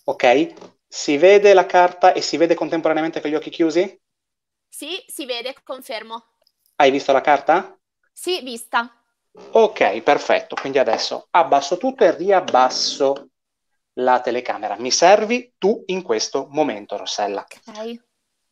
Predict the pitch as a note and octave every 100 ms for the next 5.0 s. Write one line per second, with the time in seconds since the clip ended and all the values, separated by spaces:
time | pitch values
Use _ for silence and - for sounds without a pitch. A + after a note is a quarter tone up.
0 | _ _ _ - A2 G2 G2 C#3 - F#3+
1 | G#3 - _ D3 C#3 C#3 C#3 B2+ B2+ C3+
2 | G#2+ A2 - G3 D#3+ - G2+ - - -
3 | _ - - _ - C4 F#3+ A3+ - -
4 | A#2 G#2 A2 C3 - G#2+ F#2 F#2+ A#2+